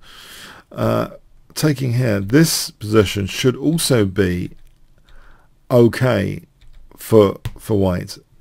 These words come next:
I believe this is okay. Uh, black hasn't got too many prospects. White's still a pawn up for the exchange. But, uh, let's have a look at the game.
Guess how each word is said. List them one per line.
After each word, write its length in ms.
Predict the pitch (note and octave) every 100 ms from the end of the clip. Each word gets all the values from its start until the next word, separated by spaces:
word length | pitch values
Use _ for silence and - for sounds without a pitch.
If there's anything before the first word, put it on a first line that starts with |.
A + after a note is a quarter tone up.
| - - _ _ -
I 80 | G2
believe 280 | G#2+ A#2 G#2
this 160 | G2+
is 160 | G#2 G2+
okay. 520 | G2+ - G2+ - F2 - - - - - - - -
Uh, 220 | - A#2+
black 280 | G#2 C#3+ C#3+
hasn't 340 | D3 D3 C3
got 240 | A#2 A#2+ -
too 200 | - A#2
many 160 | A2
prospects. 720 | G#2+ A#2+ A#2 - G2 F#2 - - _ _ -
White's 300 | A2 - -
still 160 | B2
a 60 | G#2
pawn 300 | - B2 G#2+
up 200 | G#2+ -
for 80 | G#2
the 80 |
exchange. 600 | G2+ - G2+ F#2+ G2+ - - _ _ _ _ -
But, 320 | G#2 G2 -
uh, 140 | G#2+
let's 160 | A#2 A#2+
have 100 | A#2+
a 20 |
look 160 | A2 G2
at 80 | G#2+
the 60 |
game. 320 | G#2 G2 G2+